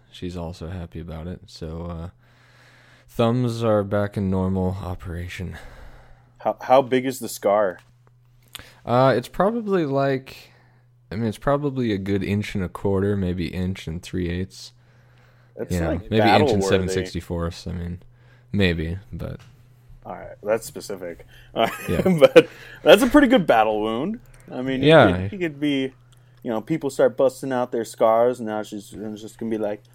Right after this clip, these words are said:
Speaker 2: "Look, I was
Speaker 1: Boom.
Speaker 2: in a war."
Speaker 1: This is from Nam. Yeah, like, I'm wondering, uh, because she had three stitches, and, you know, there's always, like, the two holes
Speaker 2: Sure.
Speaker 1: on the sides,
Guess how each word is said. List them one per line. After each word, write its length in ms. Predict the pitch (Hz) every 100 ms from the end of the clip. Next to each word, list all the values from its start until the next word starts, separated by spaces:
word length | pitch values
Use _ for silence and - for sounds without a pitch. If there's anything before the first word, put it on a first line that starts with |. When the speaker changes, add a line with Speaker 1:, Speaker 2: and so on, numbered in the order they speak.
| _
Speaker 2:
"Look, 540 | 131 160 175 - - - _ _ _ _ _
I 140 | - 135
was 220 | 151 147
Speaker 1:
Boom. 80 | 160
Speaker 2:
in 60 | 147
a 80 |
war." 1000 | 131 139 175 175 165 160 156 143 107 - - _ _ - - - - -
Speaker 1:
This 160 | 113 104
is 80 | 117
from 260 | 95 85
Nam. 460 | 92 95 98 87 87 - - - - - -
Yeah, 240 | 123 123
like, 280 | 110 113 110
I'm 180 | 123 123
wondering, 440 | 131 147 147 127
uh, 240 | 107 101 92
because 260 | 95 110 107
she 60 |
had 100 | 110
three 140 | 117 104
stitches, 480 | - 110 - 98 85
and, 260 | 85 85 98
you 100 | 95
know, 140 | 92
there's 180 | 85 82
always, 260 | 82 82 82
like, 180 | 80 -
the 80 | -
two 240 | - 90
holes 540 | 90 92 90 98 - - _
Speaker 2:
Sure. 180 | - 98
Speaker 1:
on 80 | 92
the 60 | 85
sides, 600 | 95 87 90 90 -